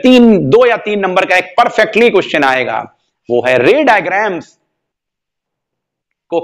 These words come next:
कंप्लीट करना in relation to logic of total internal reflection and critical angle।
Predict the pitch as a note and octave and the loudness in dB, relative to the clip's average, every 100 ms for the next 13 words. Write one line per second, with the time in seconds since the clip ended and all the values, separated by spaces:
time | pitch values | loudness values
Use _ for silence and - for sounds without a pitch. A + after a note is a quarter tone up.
0 | E3 D3+ B2+ G3+ C4+ - E3+ D3 D#3+ A3 | -2 -2 2 4 4 0 -2 -2 0 0
1 | D4+ - - _ - C4+ D4 G3 F3+ E3+ | -2 -8 -20 _ -6 -2 2 2 2 0
2 | D#3+ D#3 D3+ C#3+ E3 G#3 C4+ C4+ - E3+ | -4 0 2 4 2 0 -4 -8 -8 -4
3 | F#3+ - - _ _ _ _ - G3+ B3 | -2 -4 -10 _ _ _ _ 0 2 2
4 | B3+ B3+ A#3 D3+ C#3 F3 A3 A#3+ B3+ B3+ | 0 0 -2 -10 -4 -2 -2 -2 -2 -2
5 | B3 A3+ A3+ A3+ A#3 A#3 F#3+ F3 E3 D3 | -2 -2 0 0 2 0 -2 -2 -2 -2
6 | C3 B2 A#2+ A2+ | -4 -4 -6 -6